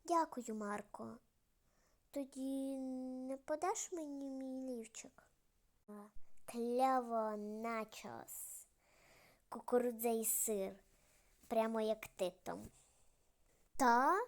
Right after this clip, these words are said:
Ну, тобі вже подобається, який є на смак, то? А? А? Ну, Юнібрау? Напій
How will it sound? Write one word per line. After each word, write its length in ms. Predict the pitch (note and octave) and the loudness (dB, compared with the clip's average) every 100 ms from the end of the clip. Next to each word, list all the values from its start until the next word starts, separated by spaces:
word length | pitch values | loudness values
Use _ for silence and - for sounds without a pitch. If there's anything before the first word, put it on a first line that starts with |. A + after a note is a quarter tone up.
| - _ _ _ - | -4 _ _ _ -8
Ну, 220 | C4+ D4 | 0 0
тобі 400 | C#4+ - C#4 D4 | -2 -4 -2 0
вже 200 | D4 D4 | 4 2
подобається, 640 | D4 C#4+ C4+ D4+ F4+ F4+ | 2 4 6 8 6 4
який 400 | F4 C#4+ C#4+ C#4 | 2 2 0 2
є 120 | C4 B3+ | 4 4
на 140 | A#3+ | 4
смак, 540 | A#3+ B3+ A3+ A3 A3 - - | 2 2 0 -2 -4 -12 -4
то? 800 | G#3 G3+ G#3+ A3+ B3 C#4+ D#4+ F4 _ _ _ _ _ _ _ | -2 0 0 0 0 2 0 -4 _ _ _ _ _ _ _
А? 80 | - G#3+ G#3 A3+ C4+ E4 G4+ B4+ _ _ _ A#4 | -4 -2 -2 -2 0 0 0 -4 _ _ _ -10
А? 40 | C#4+ C4 C4 D4 F#4+ A#4+ - _ _ _ _ _ _ _ _ _ _ _ _ _ | -6 -6 -6 -6 -8 -10 -12 _ _ _ _ _ _ _ _ _ _ _ _ _
Ну, 80 | A3+ | -4
Юнібрау? 840 | A3+ A3+ A3+ G3+ G#3 G#3 B3 E4 F4 E4 F4 - _ | -2 0 0 2 4 6 6 4 2 -2 -2 -12 _
Напій 500 | A#3+ A3 G#3+ - E4 | -2 -2 -2 -4 -6